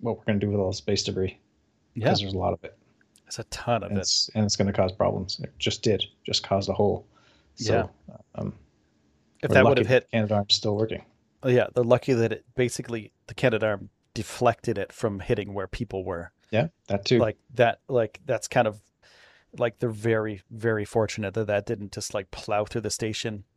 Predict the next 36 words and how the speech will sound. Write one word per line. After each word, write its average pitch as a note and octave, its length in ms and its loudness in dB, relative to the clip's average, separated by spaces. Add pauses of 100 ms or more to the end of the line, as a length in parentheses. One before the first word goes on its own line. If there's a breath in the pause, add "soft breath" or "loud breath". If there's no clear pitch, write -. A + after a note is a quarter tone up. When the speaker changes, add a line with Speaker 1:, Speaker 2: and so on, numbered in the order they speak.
(140)
Speaker 2:
you A#2+ 100 0
know? G#2 180 -2
Speaker 1:
Yeah, A2+ 160 0
keep C3+ 200 2
in A2+ 100 2
mind A#2+ 160 4
Speaker 2:
And A#2 80 4
Speaker 1:
these, A2 280 2
these A2 300 -4
pieces A#2+ 380 -2
of G#2 60 -8
debris A2 300 2
are G#2 40 0
traveling G#2 460 0
at G2+ 140 -8
seventeen G2+ 420 -2
thousand F#2+ 340 -2
miles G2 280 -4
an F#2 80 -6
hour. G2 260 -6 (300)
Speaker 2:
Yeah. A#2 220 -6 (760)
And A2+ 100 -4
the G2 40 -8
space - 280 -2
Speaker 1:
Yeah. D3 60 2
Speaker 2:
station B2+ 180 0
is B2+ 80 -4
very C#3 200 -2
Speaker 1:
If - 60 -8
they A#2 80 6
Speaker 2:
thin. A2 60 6
Speaker 1:
didn't, B2+ 320 6
they A2+ 120 2
would G#2+ 260 -2
deorbit. G#2+ 480 0
So, G2 400 -4